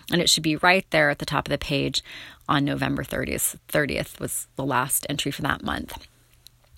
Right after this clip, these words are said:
I'll get into that recipe a little bit more in, in a minute, but wanted to just talk a little bit more about the idea of adapting recipes. When I looked at this, I realized it was supposed to be a pureed soup, a silky pureed soup, which I love,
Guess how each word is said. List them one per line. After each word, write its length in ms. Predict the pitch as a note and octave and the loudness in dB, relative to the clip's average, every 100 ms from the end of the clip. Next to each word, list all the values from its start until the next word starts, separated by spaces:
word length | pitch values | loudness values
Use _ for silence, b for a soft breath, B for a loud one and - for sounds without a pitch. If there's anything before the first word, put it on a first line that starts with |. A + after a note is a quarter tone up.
| - B B | -2 B B
I'll 120 | B3+ D4 | 10 10
get 120 | D4 | 10
into 160 | B3 | 6
that 180 | F#3+ F3 | 8 6
recipe 320 | - E3 - | 6 4 4
a 60 | F3+ | 4
little 160 | E3 E3 | 4 4
bit 160 | D#3+ | 2
more 500 | F3+ F3 E3+ E3+ E3 E3 B B - - | 2 2 4 4 2 0 B B -20 0
in, 340 | F3+ E3 D#3+ D3 | 2 4 2 2
in 140 | E3+ | 2
a 40 | |
minute, 300 | E3 G3 G3 | 4 4 2
but 160 | - - B B B B B - | 4 2 B B B B B 2
wanted 240 | A#4+ A4 | 4 4
to 120 | - | 4
just 540 | G#3+ A3 A3 - - - - - - - - - | 4 4 4 2 0 -6 -16 -16 -12 -12 -6 2
talk 320 | - C4+ B3+ | 8 8 8
a 60 | A3 | 4
little 460 | G#3+ A3 C4 C4+ | 0 4 6 6
bit 200 | B3+ C4+ | 4 2
more 140 | G3 G3 | 0 2
about 240 | F3 E3 | 2 2
the 120 | - | 2
idea 340 | D#3+ E3 E3 D#3+ | 2 4 2 0
of 140 | E3 - | 0 -2
adapting 960 | D#3+ C3+ - D3+ D3+ - - A#2+ - - | -4 -6 0 4 4 2 -4 -4 -4 -6
recipes. 680 | - - - - - G2+ A#2 | 2 4 4 0 -2 2 4
When 140 | G#3 | 6
I 100 | G#3+ | 6
looked 340 | A3 A3 B3 - | 6 4 2 2
at 120 | A#3 | 2
this, 240 | F#3 F3 | 4 4
I 20 | G#3 | 2
realized 340 | A#3 B3 - | 4 4 2
it 60 | F#3 | 0
was 80 | |
supposed 400 | - G#3+ - C4+ - | 0 0 4 4 4
to 60 | |
be 200 | A#3 G#3 | 2 4
a 60 | F3 | 2
pureed 880 | - - F#3+ F3 D3+ D3+ D3+ D#3+ E3 | 2 2 2 2 6 6 6 2 2
soup, 520 | - - E4+ C#4 - | 2 6 6 6 2
a 60 | - | 4
silky 560 | - - G3 F#3+ A3+ | 6 6 4 4 -2
pureed 440 | A3 A#3 G3+ D3 E3+ | 0 2 4 4 6
soup, 220 | - D#4+ | 4 4
which 140 | C#4+ | 6
I 80 | D#4 | 6
love, 560 | C#4+ B3+ D4 B3 A#3 | 6 8 8 8 4